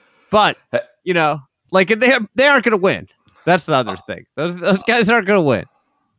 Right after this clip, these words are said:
Speaker 1: But
Speaker 2: Uh,
Speaker 1: from a, from a field depth standpoint, they would help the field.
Speaker 2: Yeah. Okay. Talking about,
Speaker 1: Hey,
Speaker 2: uh,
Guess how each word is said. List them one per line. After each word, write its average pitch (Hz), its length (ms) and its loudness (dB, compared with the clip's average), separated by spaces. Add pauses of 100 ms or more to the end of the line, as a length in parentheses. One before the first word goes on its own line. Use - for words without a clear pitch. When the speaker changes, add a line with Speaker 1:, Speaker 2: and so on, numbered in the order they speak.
(360)
Speaker 1:
But 240 240 4
Speaker 2:
Uh, 170 280 6 (280)
Speaker 1:
from 247 280 0
a, 226 240 2
from 220 220 2
a 202 80 4
field 233 520 -2
depth - 460 0 (300)
standpoint, 160 680 -2
they 147 80 0
would 170 200 -2
help 160 240 0
the 123 80 -8
field. 95 380 -10 (480)
Speaker 2:
Yeah. 143 240 -4 (400)
Okay. - 240 -6 (640)
Talking 226 340 2
about, 143 480 2
Speaker 1:
Hey, 123 60 2
Speaker 2:
uh, 101 220 0